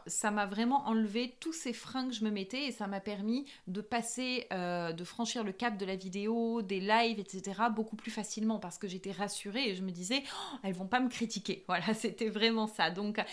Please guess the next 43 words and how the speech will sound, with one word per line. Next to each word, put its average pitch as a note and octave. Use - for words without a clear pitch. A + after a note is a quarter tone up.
c'est A#3+
vraiment, B3+
euh, G3
si -
tu A3
démarres, A3
ça G3
peut G#3+
être, B3
euh, F#3+
voilà, F#3+
quelque G3+
chose A#3
de G#3
bien A3
parce A#3
que G#3+
c'est A3
ton D#4
espace A3
à G3+
toi, G#3+
c'est G3+
toi A#3
qui G#3+
gères, F3+
qui A#3
est G#3+
à G3
l'intérieur, F3
euh, F3
c'est F#3
toi G#3
qui G#3
vas F3+
gérer, F#3
voilà, F3
les E3
paramètres F3+
de E3+
publication, F#3
de A3
modération. F#3